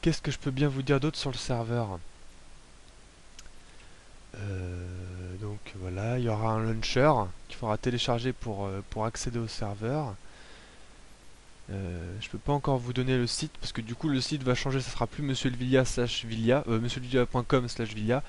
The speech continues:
J'ai carrément pris un, un site exprès, euh, pour le,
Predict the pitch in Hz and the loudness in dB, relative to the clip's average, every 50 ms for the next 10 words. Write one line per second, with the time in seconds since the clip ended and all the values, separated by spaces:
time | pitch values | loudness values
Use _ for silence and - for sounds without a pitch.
0 | - - - - - - - - - - 120 120 127 131 131 127 - 147 135 123 | -6 -10 -12 -12 -12 -8 -6 0 6 8 8 8 8 6 2 2 4 4 4 6
1 | 113 110 104 101 101 - - - - - - - - - - 120 110 - - 143 | 4 4 2 2 0 -4 -8 -12 -12 -12 -12 -12 -8 -4 -2 -2 0 0 0 -2
2 | 131 - - - 135 127 - - - - - 139 139 139 127 113 110 104 - - | -2 -2 2 2 2 2 2 -2 -2 4 6 8 10 10 10 8 6 4 2 0
3 | - 127 123 120 113 107 104 101 101 | 2 2 4 4 4 4 4 2 0